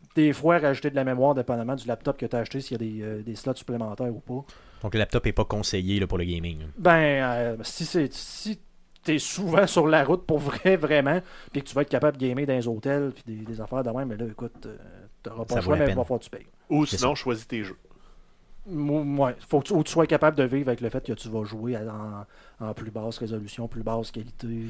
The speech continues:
Speaker 2: C'est ça, mais dans le fond, ce qu'on veut dire, c'est que si, mettons, tu joues à des jeux, mettons, indie, euh, euh, un peu justement
Speaker 3: En
Speaker 2: comme,
Speaker 3: deux D,
Speaker 2: euh,
Speaker 3: ben, comme moi, je fais sur mon,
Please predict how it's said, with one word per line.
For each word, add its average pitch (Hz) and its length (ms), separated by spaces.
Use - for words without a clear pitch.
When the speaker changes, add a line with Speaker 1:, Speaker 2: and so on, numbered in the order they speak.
Speaker 2:
C'est 117 60
ça, 113 120
mais 104 80
dans 101 120
le 98 40
fond, 120 300
ce 92 80
qu'on 101 100
veut 95 100
dire, 107 160
c'est - 140
que - 60
si, - 140
mettons, 104 220
tu - 180
joues 104 320
à 98 120
des 90 240
jeux, 95 240
mettons, 101 340
indie, 101 680
euh, 87 240
euh, 87 260
un 90 100
peu 98 160
justement 95 440
Speaker 3:
En 101 100
Speaker 2:
comme, 92 80
Speaker 3:
deux 110 120
D, 90 140
Speaker 2:
euh, 87 60
Speaker 3:
ben, 127 140
comme 131 140
moi, 151 100
je - 80
fais 190 100
sur - 160
mon, 127 140